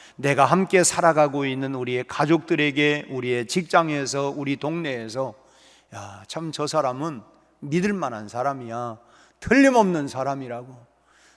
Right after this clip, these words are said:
저 사람 옛날에는 내가 알았는데 저 사람 참 옛날에는 정말 아유, 정말 인상 찌푸렸는데, 아니, 사람이 어떻게 저렇게 변할 수 있지? 여러분, 그것이 우리의 삶과 인격을 통해서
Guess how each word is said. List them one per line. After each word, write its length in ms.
저 180
사람 300
옛날에는 520
내가 260
알았는데 800
저 160
사람 320
참 180
옛날에는 580
정말 600
아유, 540
정말 320
인상 420
찌푸렸는데, 720
아니, 200
사람이 400
어떻게 320
저렇게 380
변할 260
수 140
있지? 360
여러분, 380
그것이 720
우리의 440
삶과 640
인격을 600
통해서 680